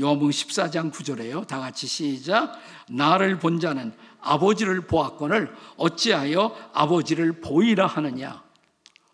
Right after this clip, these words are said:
그러니까 예수님 왜 오셨냐? 아버지 하나님을 보여주시려고. 그러니까 예수님의 모든 것이 하나님의 모든 것이에요.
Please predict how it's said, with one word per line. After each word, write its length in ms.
그러니까 300
예수님 400
왜 100
오셨냐? 560
아버지 420
하나님을 680
보여주시려고. 1040
그러니까 260
예수님의 580
모든 480
것이 240
하나님의 580
모든 400
것이에요. 340